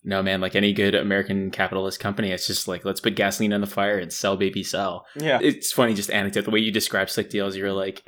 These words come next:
Speaker 1: like, it's the only website for me. I don't wanna, wanna look at other websites. <laughs> So it was just, it was just funny. It's like a love story. But I'm also gonna give it a, a relatively strong rating at four point one for me. I think you hit a lot of, like, the, you know, same points where I've also been transitioning to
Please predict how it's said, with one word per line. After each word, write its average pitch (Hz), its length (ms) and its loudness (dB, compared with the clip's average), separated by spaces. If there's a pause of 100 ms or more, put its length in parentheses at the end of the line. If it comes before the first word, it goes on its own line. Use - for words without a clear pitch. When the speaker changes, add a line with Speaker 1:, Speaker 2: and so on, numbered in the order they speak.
(100)
Speaker 1:
like, 104 160 -4 (220)
it's - 140 -2
the 120 80 0
only 123 200 2
website 107 380 2
for - 140 -6
me. 101 360 -2 (200)
I 110 60 -2
don't 110 120 2
wanna, 110 220 0
wanna 117 160 4
look 113 160 2
at 120 60 6
other 110 180 4
websites. 107 540 2 (220)
<laughs> - 0 -
So 190 140 6
it 196 120 10
was 165 100 8
just, 151 160 2
it 151 120 8
was 165 120 8
just 139 180 0
funny. 110 300 0 (200)
It's 113 100 -6
like 117 100 0
a 113 40 4
love 101 200 0
story. 107 420 0 (360)
But 101 380 2
I'm 123 180 2
also 151 200 0
gonna 151 100 2
give 139 120 0
it 127 80 2 (200)
a, 107 60 0
a 92 60 -10 (180)
relatively 98 760 0
strong 95 280 2
rating 98 280 2
at 92 140 0
four 104 200 0
point 92 240 -4
one 92 180 -2
for 92 160 -4
me. 92 240 -4 (300)
I 120 80 6
think 113 100 4
you 113 80 2
hit 110 140 4
a - 20 2
lot 95 160 2
of, 98 60 0
like, 92 200 -2
the, 95 360 2
you 113 100 0
know, 92 140 -2
same 104 300 -2
points 196 440 -4
where 104 180 0
I've 95 320 2
also 101 280 0
been 95 160 -4
transitioning 98 560 -4
to 92 240 -2